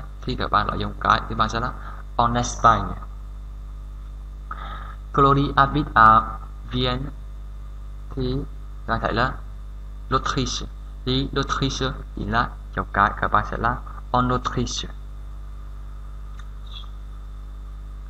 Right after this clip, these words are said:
Mettez les phrases au masculin.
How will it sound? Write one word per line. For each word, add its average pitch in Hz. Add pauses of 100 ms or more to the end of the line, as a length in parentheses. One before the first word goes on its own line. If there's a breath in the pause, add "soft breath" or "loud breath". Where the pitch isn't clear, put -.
(540)
Mettez 143
les 139
phrases 135 (100)
au 120
masculin. 127